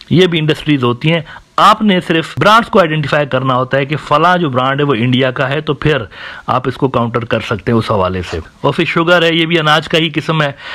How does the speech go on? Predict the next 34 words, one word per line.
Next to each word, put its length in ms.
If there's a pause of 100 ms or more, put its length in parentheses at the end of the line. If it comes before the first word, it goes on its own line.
(260)
इसमें 260
भी 60
लोगों 260
को 100
पता 240
होना 260
चाहिए। 380
grocery 440
shop 320
में 100
जाते 300
हैं 180 (520)
तो 300
Indian 320
product 420
है 340
या 200 (160)
दूसरे 380
किसी 260
मुल्क 260
की 140
है, 60
उसके 240
ऊपर 200
लगा 240
होना 300
चाहिए 440 (140)
कि 80
इसकी 340
ओरिजिन 400
क्या 180
है। 220 (140)
Then 260 (140)
you 60